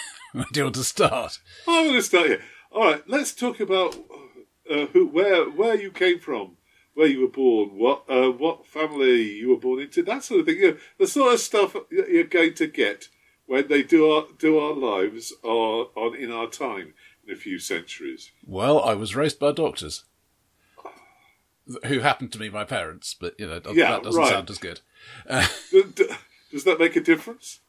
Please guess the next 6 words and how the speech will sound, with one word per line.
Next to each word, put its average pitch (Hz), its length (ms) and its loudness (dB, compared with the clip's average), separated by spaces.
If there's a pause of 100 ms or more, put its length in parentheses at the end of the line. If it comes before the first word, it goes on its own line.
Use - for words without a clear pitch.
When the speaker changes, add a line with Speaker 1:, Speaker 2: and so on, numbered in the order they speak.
(320)
Speaker 2:
being, 139 460 2
being 135 320 -2
doctor, 147 360 0 (160)
doctor 135 340 0
raised? 120 560 0 (920)
Speaker 1:
Um, 220 760 4